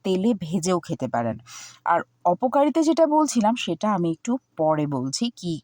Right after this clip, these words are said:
অপকারিতা। তার আগে দিয়ে দেবো আমি কিছুটা নুন, মানে স্বাদ মতো নুন দিয়ে এবারে আমি এই এক কাপের মতো, আহ, সুজিটা অ্যাড করছি। আচ্ছা,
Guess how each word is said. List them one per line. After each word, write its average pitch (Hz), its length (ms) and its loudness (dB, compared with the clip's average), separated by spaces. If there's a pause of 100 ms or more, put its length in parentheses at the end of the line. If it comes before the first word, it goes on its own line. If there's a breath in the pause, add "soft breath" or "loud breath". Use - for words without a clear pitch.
(160)
অপকারিতা। 135 600 -4 (380 loud breath)
তার 233 180 2
আগে 240 180 2
দিয়ে 190 220 -2
দেবো 202 200 -2
আমি 214 240 2
কিছুটা 220 440 -4 (360 loud breath)
নুন, 214 340 4
মানে 359 220 -4
স্বাদ 165 280 -2
মতো 143 260 -4
নুন 135 260 -4 (1000)
দিয়ে 214 340 4 (320 loud breath)
এবারে 247 300 2
আমি 226 260 2
এই 320 140 0 (100)
এক 170 220 -2
কাপের 196 300 0
মতো, 196 320 0 (480 loud breath)
আহ, 147 440 -2
সুজিটা 170 480 -2
অ্যাড 196 300 0
করছি। - 360 -8 (100)
আচ্ছা, 151 360 -6